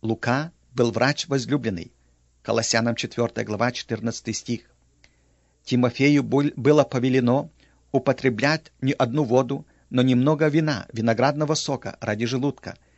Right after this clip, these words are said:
Первая Тимофея, пятая глава, двадцать третий стих. Бог может употреблять средства, и Он может ответить на наши молитвы, употребляя человеческие средства.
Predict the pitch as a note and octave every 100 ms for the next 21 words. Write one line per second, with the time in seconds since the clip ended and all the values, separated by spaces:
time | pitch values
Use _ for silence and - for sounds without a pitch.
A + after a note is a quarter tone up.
0 | _ _ B2 A#2 A#2 A2+ - A#2+ - A#2
1 | A2+ - A2 A#2 G#2+ G#2+ A2+ G#2+ G#2+ A2
2 | G2 G#2+ - - A#2 G#2 _ _ _ _
3 | _ _ _ _ _ _ G2+ G#2 D3 E3
4 | - C3 D3+ D3+ - C3+ C3+ C3 C#3 A2+
5 | B2+ C#3+ - B2+ A#2+ - A#2 G2+ - _
6 | _ _ _ - B2+ C3 A#2+ B2 D#3 D3
7 | - - B2 A2+ A#2 D3 C3+ - A#2 C#3+
8 | - B2 A2+ B2 D#3+ - - _ _ _
9 | - B2 A#2 - A#2 G2+ D3 D3+ B2+ -
10 | D3 C#3+ E3 - F#2+ - F#2 - F#2+ -
11 | - F#2+